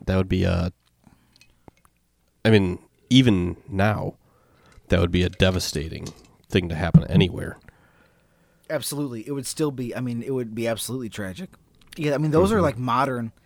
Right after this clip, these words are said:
Speaker 2: like, I mean, talking about, unfortunately, like, school shooting and stuff. This, this is, like, modern casualty rate. It surpasses that.
Speaker 1: Yeah.
Speaker 2: Thirty-eight kids?
Speaker 1: Hmm.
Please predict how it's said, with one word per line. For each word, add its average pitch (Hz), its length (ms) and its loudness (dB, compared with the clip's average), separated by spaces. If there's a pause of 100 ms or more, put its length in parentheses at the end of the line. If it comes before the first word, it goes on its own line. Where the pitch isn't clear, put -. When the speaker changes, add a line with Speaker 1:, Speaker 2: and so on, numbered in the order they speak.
(160)
Speaker 2:
like, 123 160 -10
I - 20 -4
mean, 131 140 -4
talking 135 340 -6
about, 113 280 -4 (100)
unfortunately, 117 560 -10
like, 101 100 -10
school 135 360 -8
shooting 127 320 -8
and 131 100 -8
stuff. 143 240 -8 (340)
This, 180 180 -4
this 143 280 -2
is, 240 100 -6
like, 190 140 -6
modern 131 500 0
casualty 131 500 -6
rate. 123 300 -6 (220)
It 156 140 -8
surpasses 135 640 -4
that. 101 320 -10
Speaker 1:
Yeah. - 1000 -20
Speaker 2:
Thirty-eight 147 480 -2
kids? 120 560 -12 (2750)
Speaker 1:
Hmm. 87 140 -2